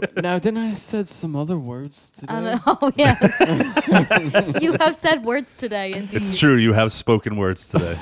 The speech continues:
Speaker 2: <laughs> We are proud of you. <laughs>
Speaker 1: Uh, besides the commercials, um,
Speaker 3: Nothing.
Speaker 2: You could be honest.
Speaker 1: Nothing really.
Speaker 3: Okay.
Speaker 2: Yo,
Speaker 3: I'll go
Speaker 2: this
Speaker 3: through
Speaker 2: guy.
Speaker 3: what I liked.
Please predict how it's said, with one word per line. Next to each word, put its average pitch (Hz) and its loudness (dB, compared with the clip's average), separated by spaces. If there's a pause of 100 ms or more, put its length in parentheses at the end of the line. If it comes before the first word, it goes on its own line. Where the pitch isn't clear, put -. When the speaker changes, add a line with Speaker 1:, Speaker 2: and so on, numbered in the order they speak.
(140)
Speaker 2:
<laughs> - -20
We 269 0
are 262 2
proud 214 -4
of - -12
you. 185 -12
<laughs> - -4
Speaker 1:
Uh, 127 0
besides 180 -2
the 202 -8
commercials, 170 -6
um, 135 -6
Speaker 3:
Nothing. 95 -2 (1900)
Speaker 2:
You 220 -12
could 233 -10
be 190 -10
honest. 156 -20 (120)
Speaker 1:
Nothing 110 -6
really. 107 -12
Speaker 3:
Okay. 147 2 (500)
Speaker 2:
Yo, 240 -6
Speaker 3:
I'll 226 4
go 135 2
Speaker 2:
this 135 2
Speaker 3:
through 120 4
Speaker 2:
guy. - -12
Speaker 3:
what 104 0
I 117 4
liked. 98 -2